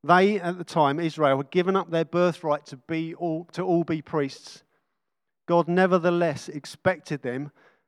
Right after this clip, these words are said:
to live much of that out loud still as his people. To seek their welfare, pray to me on their behalf. And therefore, how much more so should we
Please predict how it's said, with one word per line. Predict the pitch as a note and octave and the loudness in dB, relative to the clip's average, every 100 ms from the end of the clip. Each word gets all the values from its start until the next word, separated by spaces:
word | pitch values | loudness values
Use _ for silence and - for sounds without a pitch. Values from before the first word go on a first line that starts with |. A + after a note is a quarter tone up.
| _ | _
to | - | -6
live | D#3 E3 C#3+ _ | -2 -2 -4 _
much | D3 E3+ - | -2 -2 -2
of | D3 | -2
that | D#3 | -2
out | D3 D#3+ | -2 -2
loud | D3 D#3+ D#3 | 2 2 0
still | - C3+ D3+ | -6 -8 -6
as | D3 | -10
his | D3 | -10
people. | D3+ D#3 - B2+ _ _ _ _ _ _ _ _ _ _ _ C#3+ | -10 -10 -10 -14 _ _ _ _ _ _ _ _ _ _ _ -16
To | |
seek | - G#3 F3 | -6 -4 2
their | F#3+ | 4
welfare, | F#3+ F3 - A2 - _ - | 6 4 -2 -10 -12 _ -6
pray | E3 D#3+ E3 - _ _ _ - | -2 -2 -2 -10 _ _ _ -8
to | D#3 | -2
me | D3+ C#3 C3 | 0 0 -4
on | D#3 C#3+ | -8 -4
their | C#3 | -4
behalf. | C3+ B2 D#3 C3 - - _ _ _ _ F#3 | -4 -4 -2 -4 -6 -20 _ _ _ _ -2
And | G3+ | 0
therefore, | A3+ G#3 F#3 | 2 2 2
how | G#3+ A3+ | 2 2
much | G#3+ G3 - - | 2 0 -8 -12
more | F#3+ G#3 A3 | 2 4 4
so | - D#3 D3 | 2 -2 -4
should | - E3+ D3 | -4 -8 -6
we | E3 F3+ B2+ E3 | -4 -4 -4 -8